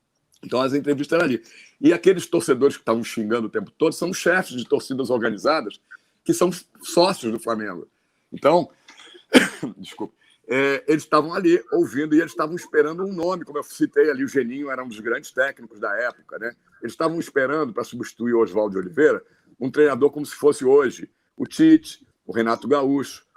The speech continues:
Jorge Jesus, né? Era um desses técnicos, Cuca, é um técnico desse nível que eles estavam aguardando ser anunciado. Quando anunciaram o, o Valdemar Lemos, né? O irmão do Oswaldo de Oliveira, que era auxiliar técnico, aí eles ficaram malucos, né?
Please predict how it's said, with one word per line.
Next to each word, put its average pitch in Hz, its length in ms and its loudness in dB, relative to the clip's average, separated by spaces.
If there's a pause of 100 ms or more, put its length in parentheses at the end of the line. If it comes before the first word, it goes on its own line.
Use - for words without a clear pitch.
Jorge 107 400 0
Jesus, 135 540 2 (320)
né? 127 200 -4 (340)
Era 127 180 4
um 139 100 -4
desses 151 280 -4
técnicos, 151 560 2
Cuca, - 200 -4 (320)
é 113 80 0
um 135 180 -4 (320)
técnico 165 380 -6
desse 180 200 0
nível 165 400 0
que - 80 -6
eles 113 100 -2
estavam 117 400 -2 (120)
aguardando 113 500 -2
ser - 120 -4
anunciado. 104 440 -4
Quando 185 180 -4
anunciaram 139 600 -2 (360)
o, 117 1000 2
o 110 80 0
Valdemar 127 720 4 (720)
Lemos, 127 560 0
né? 131 220 -10 (380)
O 226 40 2
irmão 143 320 2
do 127 80 0
Oswaldo 120 320 0
de 127 60 -2
Oliveira, 120 380 0
que 147 60 -4
era 147 100 -2
auxiliar 151 580 -2
técnico, 139 560 -2
aí 381 200 -10
eles - 120 -8
ficaram 151 340 -6
malucos, 113 520 -6
né? 127 160 -6